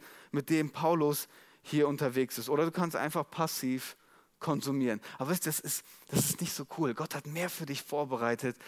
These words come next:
als du dir je vorstellen kannst. Er hat gute Dinge für dich vorbereitet und möchte dich auf eine Reise nehmen, die richtig spannend ist. Das Rennen, das vor dir liegt, das ist richtig gut. Im Epheserbrief zwei, Vers zehn,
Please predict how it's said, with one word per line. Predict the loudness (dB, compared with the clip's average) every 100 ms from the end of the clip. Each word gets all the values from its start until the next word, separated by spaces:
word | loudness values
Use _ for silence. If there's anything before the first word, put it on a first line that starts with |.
| -20 -12 -4
als | -2
du | -2
dir | -4
je | -4 -6
vorstellen | -8 -10 -10 -8 -10
kannst. | -8 -8 -10 -14 -18 _ _ _ _ -8
Er | -2
hat | -2 -4
gute | -8 -4 0 2
Dinge | 4 4 6 4 0 -14 -18
für | -4 0
dich | 0 0
vorbereitet | 2 2 4 4 4 4 2 -2 -4 -4
und | 0
möchte | 2 0 0
dich | 0
auf | 0
eine | 0 0
Reise | 0 0 0
nehmen, | 0 0
die | -2
richtig | -4 -4 -4 -6
spannend | -2 0 2
ist. | 0 2
Das | 0 2
Rennen, | 4 6 4 2 -12 -12 -2
das | -2
vor | 4 4
dir | 8 8
liegt, | 8 2 -2 -16 -2
das | 0 2
ist | 2
richtig | 2 2 -2 -2
gut. | 2 0 0 -18 _ _ _ _ _ _ _ _ _ _ _ _ _ 2
Im | 4 4 2 -4 _ _
Epheserbrief | -2 4 4 6 4 4 0 0 -2
zwei, | -2 4 6 6 4
Vers | 4 2 2
zehn, | 2 4 4 0